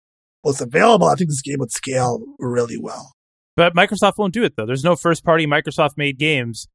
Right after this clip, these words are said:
Speaker 2: outside of Bethesda ones that were made before Microsoft bought 'em that D L S S.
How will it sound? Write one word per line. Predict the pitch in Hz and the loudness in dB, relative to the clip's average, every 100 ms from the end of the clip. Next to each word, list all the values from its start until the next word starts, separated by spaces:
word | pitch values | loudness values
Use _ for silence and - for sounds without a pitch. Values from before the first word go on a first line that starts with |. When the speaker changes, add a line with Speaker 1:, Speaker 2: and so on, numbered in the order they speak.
| _ | _
Speaker 2:
outside | 156 175 185 | 2 6 6
of | 180 | 6
Bethesda | 156 170 175 165 170 | 4 4 2 2 2
ones | 156 151 | 2 4
that | 147 | 4
were | 143 | 4
made | 147 147 | 2 0
before | 127 127 - 156 156 | -2 -6 0 4 6
Microsoft | 147 135 135 151 127 | 4 0 -2 -2 -2
bought | - 135 | 2 2
'em | 123 | 2
that | 123 113 | -2 -4
D | 123 | -4
L | 120 | -2
S | 110 127 | -2 0
S. | 123 107 | -2 -2